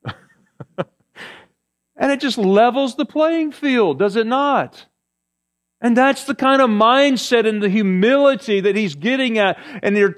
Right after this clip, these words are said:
he's doing it in the context when his disciples are asked, "Who's the greatest? Who's gonna be the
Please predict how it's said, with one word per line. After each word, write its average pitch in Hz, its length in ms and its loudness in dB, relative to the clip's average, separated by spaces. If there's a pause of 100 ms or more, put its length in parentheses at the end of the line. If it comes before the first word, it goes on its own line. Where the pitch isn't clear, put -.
he's 185 220 -2
doing 277 240 0
it 277 40 2
in 240 100 -4
the 202 80 -2
context 226 800 0
when 208 100 -2
his 190 120 -4
disciples 240 720 0
are 196 80 4
asked, 226 240 2 (180)
"Who's 277 380 4
the 302 120 -2
greatest? 277 540 2
Who's 262 220 2
gonna 262 260 -2
be 262 320 -2
the 233 220 2